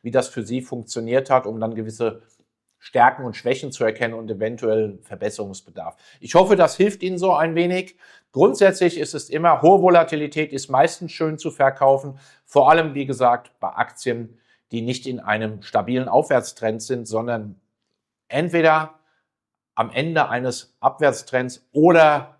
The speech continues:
heftig schwanken ohne einen klaren Trend. Dort bieten sich diese Strategien ergänzenderweise besonders gut an. Hoffe, das hat Ihnen ein wenig geholfen. So viel zu Ihren beiden Fragen. Wie gesagt, Cybersecurity demnächst.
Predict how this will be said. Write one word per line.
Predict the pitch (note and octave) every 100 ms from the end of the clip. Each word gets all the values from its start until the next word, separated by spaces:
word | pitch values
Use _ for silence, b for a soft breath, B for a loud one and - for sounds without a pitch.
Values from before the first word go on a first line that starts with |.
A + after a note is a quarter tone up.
| _
heftig | - D#3 D#3 C#3+ -
schwanken | - C3 C#3 C#3+ A#2+
ohne | A2+ C3
einen | C3
klaren | B2+ G#2+ A2 A#2 G2+
Trend. | G#2+ A2 A#2 - _
Dort | G#2 F#2 A#2+ C3+ C#3
bieten | B2+ B2+
sich | G#2+ A#2 -
diese | C3 C3
Strategien | - A#2 A2 G#2+ A2+ G2
ergänzenderweise | F2+ G2 G#2+ A2+ G2 F#2+ G2 G#2+
besonders | D3 A2 F2+ F2+ -
gut | D#2 -
an. | E2+ E2+ _ _ _ _ _
Hoffe, | - D3+
das | D3+ C3+
hat | C#3
Ihnen | C#3+ C3+ C3+
ein | A2+ A2
wenig | A2+ A2+
geholfen. | B2 F#2 E2 _ _ _ _ _ _ _
So | D3
viel | C#3 D3
zu | D3+
Ihren | C#3 C3+
beiden | C3 A#2 A#2
Fragen. | A#2 B2+ E3 G3+ G3 B B
Wie | B2+
gesagt, | B2 C3 B2
Cybersecurity | - C#3 C#3+ C#3 C#3 - B2 B2+ B2+ B2
demnächst. | A#2+ A2+ F#2 - -